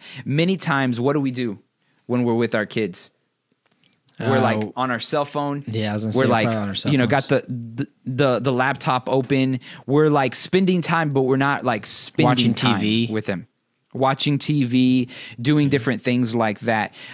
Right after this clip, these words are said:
Speaker 1: Um, and so, uh, one of the things this article says is if you ignore your kids, this creates attention-seeking behavior eighty percent of the time. Instead,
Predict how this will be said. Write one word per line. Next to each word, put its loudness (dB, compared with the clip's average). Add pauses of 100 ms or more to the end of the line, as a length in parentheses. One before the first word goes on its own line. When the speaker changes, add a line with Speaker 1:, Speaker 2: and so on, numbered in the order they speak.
(200)
Speaker 1:
Um, 2 (1080)
and 2
so, 2 (1160)
uh, 2
one 2
of 2
the 4
things 0
this 2
article 0
says 2
is -2
if 0
you 2
ignore 2
your 0
kids, -2 (120)
this 0
creates 0
attention-seeking -2
behavior 0 (100)
eighty 2
percent -4
of -2
the -2
time. -4 (480)
Instead, 0